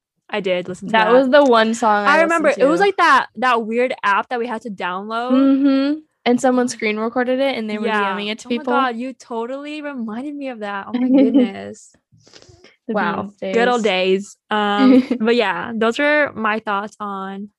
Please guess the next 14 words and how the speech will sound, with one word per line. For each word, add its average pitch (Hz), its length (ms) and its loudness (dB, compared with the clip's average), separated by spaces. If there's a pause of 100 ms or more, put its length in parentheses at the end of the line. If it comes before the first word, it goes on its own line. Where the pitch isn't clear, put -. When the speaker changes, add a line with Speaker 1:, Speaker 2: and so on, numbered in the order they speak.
Speaker 1:
favorite 196 260 -6
crime. - 300 -12 (960)
Speaker 2:
Same. 202 380 -6
I, 220 320 4
I 220 120 0
liked 202 320 -4
it. - 240 -12 (240)
I 196 120 -6
definitely 262 320 0
have 247 120 0
to 247 60 -2
listen 247 200 -2
to 254 80 2
it 254 180 -4